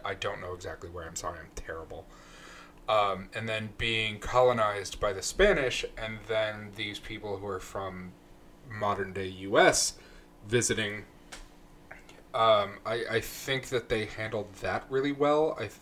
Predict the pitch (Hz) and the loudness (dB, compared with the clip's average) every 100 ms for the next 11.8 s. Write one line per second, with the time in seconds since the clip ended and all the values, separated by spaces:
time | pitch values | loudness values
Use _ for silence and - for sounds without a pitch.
0 | - 120 113 110 113 120 107 113 104 107 | -18 -4 2 2 2 -4 0 0 2 -2
1 | 107 110 107 - 107 101 98 98 - - | -2 -8 -8 -6 -6 -4 -6 -8 -12 -20
2 | - - - - - 113 104 107 - 175 | -20 -20 -14 -4 4 4 4 -2 6 10
3 | 143 117 107 117 - 117 107 104 - - | 10 8 4 -2 -2 -4 -2 -6 -6 -8
4 | 113 107 107 104 98 104 104 95 90 90 | -6 -4 -4 -4 -6 -2 -2 -2 -8 -10
5 | 92 92 95 92 92 - - 101 95 92 | -12 -6 -6 -6 -6 -6 -6 -6 -8 -8
6 | 85 85 - - - - - - - - | -10 -14 -18 -20 -20 -20 -20 -20 -20 -20
7 | - - - - - - - - 101 - | -20 -20 -20 -20 -20 -20 -20 -12 -12 -12
8 | - - 113 - 113 110 107 101 95 90 | -18 -6 -6 -6 -4 -2 -2 -4 -6 -6
9 | 87 104 - 110 - 101 - 107 - - | -6 -8 -2 -2 0 -2 0 0 -2 -8
10 | 90 85 80 - - 110 101 92 92 92 | -6 -6 -10 -8 -6 -4 -6 -6 -8 -8
11 | 87 85 101 98 - - 98 | -10 -10 -10 -10 -8 -8 -8